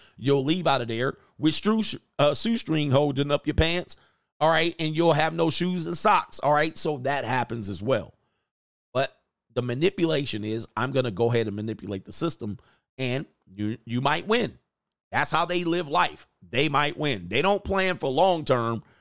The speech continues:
They don't store chestnuts. They actually go out there and gamble on a daily basis, and then they think long and hard. "How can I manipulate the shit? How can I get this? How can I get attention?" Hmm.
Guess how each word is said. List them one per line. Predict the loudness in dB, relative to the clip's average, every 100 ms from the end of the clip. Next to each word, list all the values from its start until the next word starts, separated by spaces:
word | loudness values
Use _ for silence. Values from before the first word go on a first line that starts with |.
| _ -2
They | 0
don't | 2 -2
store | 2 2 4 0 -4 _
chestnuts. | 2 2 2 0 0 -2 -4 -12 _ _
They | -2
actually | 0 -2 -4
go | -2 -2
out | -2
there | -4 -6
and | -2
gamble | 0 0 0 -2
on | 0
a |
daily | 2 2 2
basis, | 0 0 -2
and | -2
then | -2
they | -4
think | 0 0 -2 -8 _
long | 0 4 4
and | 2
hard. | 2 2 0 -8 -16 _ _ _ _ _ _ _
"How | -4
can | -4 -2 -2
I | -2
manipulate | -2 -2 -2 -4 -4 -6 -8
the | -4
shit? | 0 0 -2 -4 -12 _ _ _ _ _ _ _ _
How | -14
can | -10 -8
I | -8
get | -8 -6 -8 -6
this? | -8 -6 -10
How | -10
can | -10 -8
I | -8
get | -6 -6
attention?" | -4 -6 -4 -8 -12
Hmm. | -12 -8 -6 -8